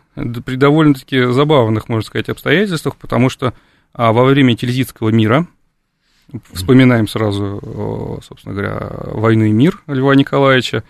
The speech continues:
и там есть эпизод, который послужил, в общем, о-, одним из предвестников появления знака отличия военного ордена, когда, м, стояли,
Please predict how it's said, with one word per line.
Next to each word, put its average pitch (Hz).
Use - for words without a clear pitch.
и 107
там 170
есть 170
эпизод, 170
который 110
послужил, 123
в -
общем, 104
о-, 110
одним 110
из 104
предвестников 120
появления 110
знака 104
отличия 104
военного 110
ордена, 170
когда, 139
м, 107
стояли, 107